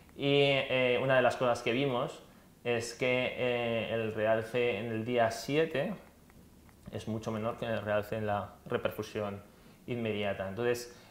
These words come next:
eh, una cosa que está cambiando en, en el, en el mundo de, de la cardioprotección, que es en el que más estamos nosotros,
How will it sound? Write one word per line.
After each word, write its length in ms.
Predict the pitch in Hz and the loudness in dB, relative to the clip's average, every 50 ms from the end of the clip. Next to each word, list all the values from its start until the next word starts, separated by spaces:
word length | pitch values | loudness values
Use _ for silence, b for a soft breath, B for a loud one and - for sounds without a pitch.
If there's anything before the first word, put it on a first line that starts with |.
| B - | B -4
eh, 540 | - 120 117 117 113 110 110 107 101 - - | 0 2 4 4 4 2 2 0 0 -2 -4
una 140 | 110 127 131 | -4 -2 0
cosa 160 | 127 131 127 | 0 0 0
que 60 | 123 120 | -2 -4
está 320 | - - 127 123 127 123 | 2 6 6 6 6 6
cambiando 720 | - 123 117 117 113 123 127 131 135 135 127 127 123 120 | 4 2 2 2 4 6 6 6 4 4 4 4 4 4
en, 420 | 120 117 117 117 113 113 113 113 - - | 4 2 0 -2 -4 -6 -8 -12 -12 -10
en 260 | - 123 117 117 117 117 | -6 -4 -4 -4 -2 -2
el, 460 | 113 113 113 110 110 110 110 107 104 | -2 -2 -2 -4 -4 -6 -6 -8 -8
en 160 | 110 113 110 | -8 -8 -6
el 100 | 110 113 | -6 -4
mundo 280 | 113 120 120 120 120 120 | -4 -4 0 2 2 4
de, 380 | 117 117 117 113 113 110 110 110 | 4 4 4 4 4 2 0 -2
de 80 | 113 113 | 0 2
la 120 | 113 110 | 2 4
cardioprotección, 960 | - 113 110 110 110 107 - 110 110 110 - - - - 131 135 135 127 120 | 4 2 4 2 2 0 0 -2 -2 -2 -4 -4 2 4 6 8 8 6 4
que 100 | 107 117 | 0 -2
es 100 | 110 - | -4 -2
en 80 | 120 113 | -4 -4
el 80 | 110 | -2
que 100 | 107 117 | -2 -2
más 200 | 110 113 110 - | -2 -2 -4 -6
estamos 340 | 107 - - 113 110 107 - | -6 -4 -2 -2 -2 -2 -4
nosotros, 480 | 117 110 - 143 131 131 131 135 135 | -8 0 2 2 2 4 2 2 0